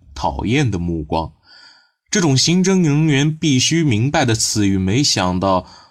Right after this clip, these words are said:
在座的还有不知道的。既然有人问，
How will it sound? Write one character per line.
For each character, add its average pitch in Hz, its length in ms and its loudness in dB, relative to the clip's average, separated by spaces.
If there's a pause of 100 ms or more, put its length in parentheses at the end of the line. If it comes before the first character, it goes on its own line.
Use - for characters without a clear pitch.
(420)
在 98 300 0
座 113 240 0
的 92 80 -2
还 90 200 -6
有 113 160 0
不 113 200 -4
知 117 160 -2
道 131 240 -2
的。 - 220 -16 (720)
既 - 160 0
然 165 200 4
有 113 160 4
人 117 220 2
问， 139 340 0